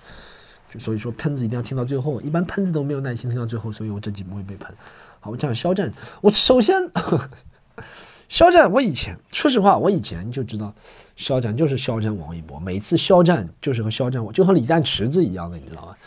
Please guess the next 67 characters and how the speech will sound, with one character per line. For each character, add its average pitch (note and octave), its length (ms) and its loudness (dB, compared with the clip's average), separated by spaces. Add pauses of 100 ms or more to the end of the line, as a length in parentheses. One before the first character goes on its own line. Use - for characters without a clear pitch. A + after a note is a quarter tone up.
(240)
肖 F#3+ 160 4
战 F#3 160 6
王 B2 160 -4
一 C#3+ 60 -6
博 G#2 180 -10
是 E3 100 -12
一 E3+ 100 -2
起 - 160 -4
要 G2+ 80 -4
读 F2 200 -14
出 A2 160 -8
来 E2 80 -10
的， F#2+ 80 -18
就 A2 60 -12
像 B2 120 -6
李 G#2+ 100 -6
诞 C3 200 -6
池 - 180 -12
子 A#2 220 -8
是 G2 120 -14
一 G#2 80 -8
起 - 140 -10
要 E2 100 -12
读 D#2+ 140 -16
出 - 140 -18
来 D2 60 -12
的， - 60 -16 (160)
是 - 60 -12
吧？ - 160 -12 (500)
就 B3 140 6
像 F#3 500 4
那 A#3+ 160 6
个 D3+ 220 8
谁， D#3 400 6 (1000)
那 F3+ 100 4
个， E3 140 10
那 E3 140 2
个 E3 100 4
什 D#3+ 100 0
么， F3 140 4
什 E3 100 0
么， E3 80 6
呃， D#3+ 420 8 (300)
C - 280 2
罗、 C#4+ 180 10
梅 F3 200 4
西 C#4+ 380 6
是 - 160 0
要 C#3 60 6
一 C#3+ 100 2
起 - 160 -4
读 A2 160 -4
出 C3 140 0
来 F#2 100 0
的， D2 80 -10
你 A#2+ 100 -4
懂 C3+ 140 0
吗？ E2 240 -8
就 B3+ 140 -2
这 A3 80 8
个 F3 80 6
感 G#2 260 2
觉， E2 220 -8
你 B2 120 -4
知 F#2 80 -8
道 F#2 140 -8
吗？ D#2 300 -12